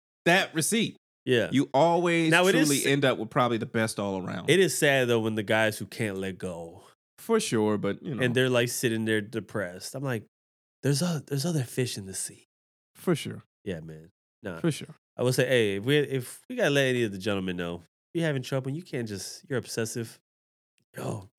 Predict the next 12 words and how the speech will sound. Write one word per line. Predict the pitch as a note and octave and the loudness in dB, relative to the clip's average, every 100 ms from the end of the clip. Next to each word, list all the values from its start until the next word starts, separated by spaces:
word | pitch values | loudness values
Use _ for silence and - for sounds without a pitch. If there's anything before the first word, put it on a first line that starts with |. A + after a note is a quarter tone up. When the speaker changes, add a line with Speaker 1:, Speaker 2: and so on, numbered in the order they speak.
| - G#3 - | -6 -4 -4
Speaker 1:
<laughs> | B2+ - - | -8 -10 -10
Speaker 2:
there's | A#2+ G#2+ | -6 -2
so | - E3+ | 0 2
many | D#3+ D3 | 4 4
options. | C#3 C#3 - A2+ F2+ | 4 2 0 -2 2
Speaker 1:
You're | F#3 | 4
not | F3+ | 4
a | D3+ | 2
cop. | D#3 D3 - - | 2 2 2 -2
Stop | E3 E3 | -2 0
handcuffing, | D3+ D3 A#2 A2+ F#2 G2 | 2 0 0 -2 -4 -8
bro. | F#2+ G2 G#2+ | -8 -6 -6